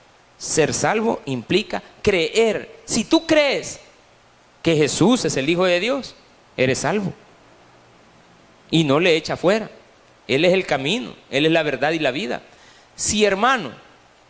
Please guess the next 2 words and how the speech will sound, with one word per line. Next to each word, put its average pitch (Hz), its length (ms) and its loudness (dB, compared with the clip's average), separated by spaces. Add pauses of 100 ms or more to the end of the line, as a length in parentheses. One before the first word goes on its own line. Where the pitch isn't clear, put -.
(1080)
para 202 600 -2
salvarse 175 880 -2